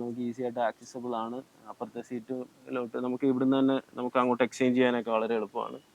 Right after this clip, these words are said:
നമുക്ക് ഇവൻ്റെ, ഏഹ്, ഇന്റീരിയറിലോട്ടൊന്ന് കയറി നോക്കാം. അതായത് നമുക്ക് ഇതിൻ്റെ, ഏഹ്, ഡ്രൈവർ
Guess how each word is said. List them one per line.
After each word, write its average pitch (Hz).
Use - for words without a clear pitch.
നമുക്ക് 220
ഇവൻ്റെ, 220
ഏഹ്, 156
ഇന്റീരിയറിലോട്ടൊന്ന് 185
കയറി 185
നോക്കാം. 123
അതായത് 147
നമുക്ക് 156
ഇതിൻ്റെ, 160
ഏഹ്, 151
ഡ്രൈവർ 180